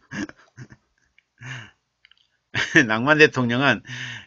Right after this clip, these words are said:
가다가 휴게소가 나오잖아요. 반드시 들려. 그냥 뭐, 그냥, 음, 뭐, 뭐, 무조건 하나를 사.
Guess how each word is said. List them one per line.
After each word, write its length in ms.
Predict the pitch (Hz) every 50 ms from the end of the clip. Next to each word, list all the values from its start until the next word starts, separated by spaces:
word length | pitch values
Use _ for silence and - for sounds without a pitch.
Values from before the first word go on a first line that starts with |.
| _ -
가다가 540 | - 131 139 151 151 127 127 120 120 120 110
휴게소가 480 | - 160 202 202 180 - 185 160 147
나오잖아요. 840 | 123 113 117 120 113 107 98 95 95 98 110 117 110 95 90 82 - -
반드시 720 | - 113 131 151 175 185 185 202 190 - - 190 190 165
들려. 400 | - - 131 131 127 110 90 - _ _ - - - _ _ - - 120 - -
그냥 360 | 165 151 156 151 147 139 127
뭐, 240 | 123 135 123 113 - - - - - - - - - - _
그냥, 640 | - 139 143 143 139 143 151 151 139 117 107 95 - _ _ _ _ _ _ -
음, 540 | 117 131 147 147 135 120 110 104 92 85 85 - - - - - 101
뭐, 280 | 123 160 175 170 160 139
뭐, 340 | 123 123 135 156 180 190 165
무조건 440 | 131 123 143 180 214 208 214 202 170
하나를 460 | 147 156 147 147 147 131 113 107 101
사. 360 | - - - 139 110 90 -